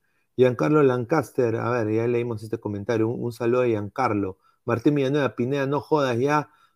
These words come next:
no hables de Paolo, ya aburre". No, no, esto rapidito, esto es para desmentir, señor, desmentir, señor, re-,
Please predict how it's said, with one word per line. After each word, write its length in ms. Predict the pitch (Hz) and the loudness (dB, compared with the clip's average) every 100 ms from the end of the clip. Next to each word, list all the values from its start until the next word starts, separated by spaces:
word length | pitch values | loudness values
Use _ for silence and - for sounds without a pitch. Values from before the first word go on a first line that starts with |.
| - | -2
no 120 | 143 | 0
hables 200 | 151 143 | 2 2
de 100 | 120 | 0
Paolo, 500 | - 117 139 127 113 | 0 0 2 2 2
ya 140 | 127 | 2
aburre". 400 | 131 147 135 123 | 4 6 6 4
No, 340 | 185 214 202 196 | 0 0 0 0
no, 240 | 196 202 | 0 -2
esto 160 | 190 214 | 0 0
rapidito, 720 | 208 - 120 120 143 151 170 | 0 0 0 2 4 4 4
esto 180 | 220 208 | 4 0
es 80 | |
para 160 | - 160 | 2 0
desmentir, 720 | 131 113 98 92 113 117 113 | 2 0 -4 -4 -2 0 0
señor, 440 | - 92 107 123 110 | -4 -8 -6 -4 -4
desmentir, 960 | 123 135 131 117 160 185 196 190 131 | -4 -4 -6 -4 -2 0 4 6 6
señor, 380 | 113 110 139 127 | 4 -10 -8 -8
re-, 180 | 113 | -10